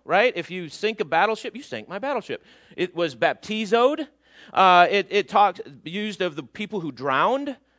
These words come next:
It's used of a person who is head and shoulders in debt, right? If,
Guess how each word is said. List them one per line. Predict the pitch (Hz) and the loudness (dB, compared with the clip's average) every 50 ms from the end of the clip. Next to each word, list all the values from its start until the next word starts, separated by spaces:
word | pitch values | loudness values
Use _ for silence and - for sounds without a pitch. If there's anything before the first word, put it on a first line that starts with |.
| _ _ _ _ _ _ - _ | _ _ _ _ _ _ -6 _
It's | - 196 185 139 - | 0 0 0 0 -4
used | 185 208 233 240 247 247 247 247 196 - - | -6 -4 -2 -2 0 -2 -2 -4 -4 -8 0
of | - 175 180 180 175 170 156 - | 4 6 6 6 6 4 2 -2
a | 160 | -4
person | - - 220 226 240 - 233 233 | -2 0 0 0 0 0 -4 -6
who | 208 196 180 156 | -4 -4 -4 -6
is | 143 - | -6 -6
head | - 196 226 226 | -2 0 0 0
and | 220 208 175 | 0 -2 -8
shoulders | - - - 202 196 208 202 214 214 196 160 | -10 -8 -6 -4 -4 -2 -2 -2 -4 -4 -8
in | 165 131 123 107 | -10 -10 -10 -10
debt, | 92 135 147 151 208 254 247 - | -4 -2 2 4 4 4 2 2
right? | 139 151 180 220 247 - | 0 0 2 2 2 -2
If, | 165 147 - | -4 -10 -14